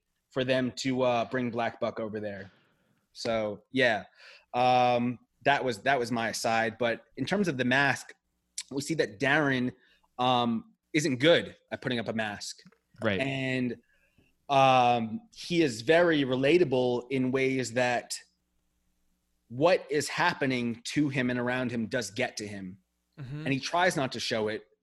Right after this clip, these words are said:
Speaker 1: but he does, even in the workplace. And then we see him having these more honest conversations with his family and especially his girlfriend at one point. Um, and something else that for, for readers and especially Black readers that I've seen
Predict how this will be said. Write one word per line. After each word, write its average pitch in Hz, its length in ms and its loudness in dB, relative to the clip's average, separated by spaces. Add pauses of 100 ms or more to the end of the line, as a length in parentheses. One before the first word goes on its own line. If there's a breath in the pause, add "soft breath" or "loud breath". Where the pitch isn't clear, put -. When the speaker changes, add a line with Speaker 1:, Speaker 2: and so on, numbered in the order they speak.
(120)
Speaker 1:
but 143 100 2
he 151 60 2
does, 113 400 -4
even 123 220 -2
in 117 100 -2
the 113 60 -4
workplace. 104 680 -6
And 123 120 -4
then 120 100 -2
we 127 120 -2
see 135 280 -4
him 123 180 -6
having 117 320 -6
these 107 180 -8
more 123 380 -2 (300 loud breath)
honest 131 280 -4
conversations 117 920 -6
with 117 120 -8
his 117 140 -6
family 113 440 -4
and 104 100 -10
especially 113 400 -8
his 104 120 -10
girlfriend 113 440 -6
at 87 80 -10
one 107 220 -8
point. 104 360 -12 (480 loud breath)
Um, 120 600 0 (400)
and 139 420 -2 (120)
something 151 400 -2
else - 540 -2 (200)
that 120 440 -4
for, 123 320 -4
for 123 140 -6
readers 123 400 -4
and 117 120 -4
especially 135 360 -6
Black 131 380 -2
readers 117 280 -4
that 120 100 -4
I've 113 160 -4
seen 117 420 -6